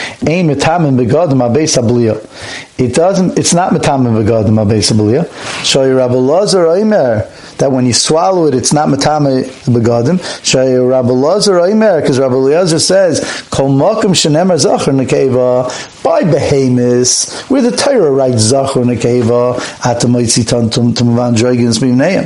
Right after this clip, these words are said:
So then a tum tum and androgynous is possible.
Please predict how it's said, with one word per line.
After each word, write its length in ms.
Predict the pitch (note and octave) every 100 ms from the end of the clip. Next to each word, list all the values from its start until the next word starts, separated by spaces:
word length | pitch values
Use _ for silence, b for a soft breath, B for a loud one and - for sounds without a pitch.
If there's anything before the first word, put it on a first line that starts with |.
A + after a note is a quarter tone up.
| -
So 500 | - - - - -
then 280 | C3 F3 F3
a 140 | F3 D#3+
tum 200 | D#3+ D#3
tum 160 | D#3+
and 100 | D#3+
androgynous 640 | D#3+ C3+ D#3 D#3+ D#3+ D3+ E3+
is 160 | C#3+
possible. 500 | - F#3 G3 - -